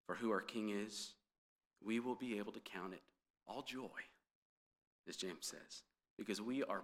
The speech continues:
participating in the God-ordained worship and praise of King Jesus. Let me tell you what that also means for you at home, right? It also means that because it is God's will that Jesus be praised,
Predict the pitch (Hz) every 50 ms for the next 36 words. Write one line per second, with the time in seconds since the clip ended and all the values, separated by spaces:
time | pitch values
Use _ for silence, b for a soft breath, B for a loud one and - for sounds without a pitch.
0 | - - 107 - - - - - 175 - - - - - 110 101 95 101 95 98
1 | 107 - - _ - - _ _ - 117 107 101 98 98 - 123 117 117 127 139
2 | 160 170 - - 131 120 113 117 110 110 107 101 110 123 135 147 156 156 - -
3 | - 92 87 - - - _ _ _ _ _ _ _ _ _ _ _ _ _ _
4 | _ _ _ _ - 98 85 - - - - - 147 143 127 113 101 92 90 90
5 | - - - - - - - _ _ - - - - - 101 98 92 90 92 87
6 | - - - - - - - - _ _ _ _ _ _ _ _ _ _ _ _
7 | _ _ _ _ _ _ _ _ _ _ _ _ _ _ - 151 160 160 - 185
8 | 180 170 160 151 143 143 135 127 127 131 - - 120 107 104 95 87 - - 120
9 | 113 107 101 90 90 - - 120 104 101 90 85 82 - - _ _ _ _ _
10 | _ _ _ _ _ _ _ - 113 135 135 139 143 135 135 - - - 190 180
11 | 170 147 143 135 - 147 139 - B B B B - 147 139 - 185 185 196 208
12 | 180 175 143 135 143 165 160 180 185 175 160 165 185 180 160 151 123 117 127 147
13 | 180 196 214 208 - - - 190 - - - 202 202 170 143 117 110 117 123 123
14 | -